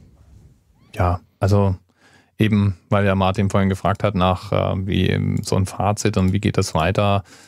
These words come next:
Für mich war, war das eben so ein Auftakt und, äh, ich hab Blut geleckt. Also ich hab schon Spaß in unserer Podcast-Szene, aber ich glaub, wenn man die Blase ein bisschen ausdehnen kann und, äh, Brücken bauen kann und vielleicht auch hin und wieder mal jemand zu uns locken kann,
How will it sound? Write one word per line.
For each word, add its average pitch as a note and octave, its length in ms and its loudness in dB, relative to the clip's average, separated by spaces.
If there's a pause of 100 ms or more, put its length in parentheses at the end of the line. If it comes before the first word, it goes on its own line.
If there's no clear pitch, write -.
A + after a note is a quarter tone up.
(120)
Für - 60 -4
mich A2 240 0
war, G2+ 680 0 (100)
war F#2+ 140 0
das F#2+ 140 -2
eben F#2+ 320 0
so G2 80 0
ein E2 360 0
Auftakt - 720 -4 (600)
und, G#2 340 0
äh, F#2+ 220 0
ich - 120 -4
hab G#2+ 120 -2
Blut A2 200 0
geleckt. - 480 -4 (140)
Also G2+ 300 0
ich F#2+ 180 -6
hab B2 120 -4
schon A#2+ 140 -2
Spaß A2+ 300 -2
in A2 80 2
unserer C#3 280 2
Podcast-Szene, C3+ 840 0
aber G#2+ 220 0
ich G2+ 160 -4
glaub, - 180 0
wenn G#2 120 2
man G2+ 120 2
die F#2 80 -2
Blase A2 720 0
ein - 40 -20
bisschen - 280 -2
ausdehnen C#3 580 0
kann C#3 460 0
und, F#2+ 400 0
äh, G2+ 260 0
Brücken B2+ 360 0
bauen B2+ 280 2
kann C3 420 0
und A#2 120 -4
vielleicht G2+ 360 -2
auch - 120 -4
hin A2+ 100 0
und G#2+ 100 2
wieder G#2+ 140 2
mal G#2+ 160 0
jemand G#2 240 0
zu - 100 -8
uns D3 300 0
locken B2+ 380 0
kann, B2 500 0